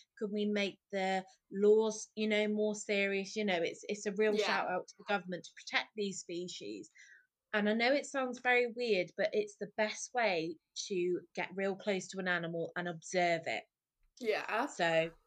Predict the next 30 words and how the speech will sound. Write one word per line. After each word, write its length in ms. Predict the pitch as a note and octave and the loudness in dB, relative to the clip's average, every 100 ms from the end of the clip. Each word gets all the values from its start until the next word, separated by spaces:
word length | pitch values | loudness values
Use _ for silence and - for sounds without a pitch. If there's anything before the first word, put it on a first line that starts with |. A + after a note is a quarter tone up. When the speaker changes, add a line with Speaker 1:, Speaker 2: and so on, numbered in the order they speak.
| - | -2
Speaker 1:
yeah, 300 | G3 D#3+ A2+ | 4 4 4
Speaker 2:
I 60 | A3+ | 0
mean, 240 | G#3 G#3+ | -4 -6
Speaker 1:
because 140 | - A3+ | -4 -2
Speaker 2:
makes 240 | D4 C4 | 0 0
Speaker 1:
sometimes 400 | B3+ - A#3 A3+ | 0 2 2 2
Speaker 2:
sense. 0 | |
Speaker 1:
they, 160 | A3+ A3 _ _ _ _ | -2 -4 _ _ _ _
<laughs> 260 | B3 C#4+ - - - - D4 | 2 2 -4 -16 -8 -6 4
I 100 | B3+ | 6
know 160 | C4 C4 | 8 8
it's 200 | A#3 - | 6 2
a 40 | |
bit 220 | C4 B3+ A3+ | 2 2 2
morbid. 400 | G#3+ G3 F#3 G#3 | 0 0 0 4
I 140 | G#3 | 4
am 220 | G#3 G#3+ | 4 2
sorry 340 | G#3 G#3+ G3 F#3+ | 0 2 2 0
for 80 | G3+ | -4
those 280 | F#3+ F#3 F3+ | -2 0 0
that 200 | F3+ - | -2 0
Speaker 2:
<laughs> 120 | F#4+ | 2
Speaker 1:
it, 160 | - F3 - - _ _ _ - | 0 -4 -6 -20 _ _ _ -2
it 160 | G#3 - | 2 4
upsets 540 | G3 - - - - - | 2 0 0 0 -2 -4
them 160 | F#3 F3+ | -2 -2
in 120 | F3+ | -6
the 60 | F3+ | -4
sense 340 | F#3+ F3 - | -4 -4 -4
you're 140 | F3 | -8